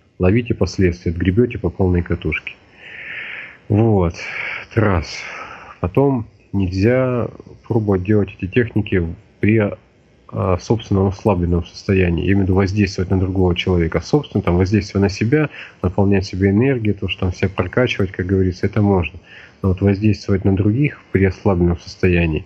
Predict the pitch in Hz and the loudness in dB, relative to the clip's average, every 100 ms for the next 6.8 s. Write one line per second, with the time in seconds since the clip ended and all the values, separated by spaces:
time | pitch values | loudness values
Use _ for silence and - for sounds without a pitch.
0 | - - - - - 98 107 92 90 82 | -10 -20 -20 -10 -2 0 2 2 2 2
1 | 82 76 - _ _ _ - _ _ _ | -2 -2 -8 _ _ _ -20 _ _ _
2 | 82 85 90 87 80 - _ _ _ - | -4 0 2 2 0 -4 _ _ _ -20
3 | - _ _ _ - - - - - 110 | -20 _ _ _ -20 -20 -20 -12 -4 0
4 | 127 131 117 - _ _ - - - - | 4 4 2 -4 _ _ -20 -20 -20 -20
5 | _ _ _ - - - _ _ 98 87 | _ _ _ -20 -20 -20 _ _ 0 2
6 | 85 82 80 78 92 107 98 | 2 2 0 0 2 2 2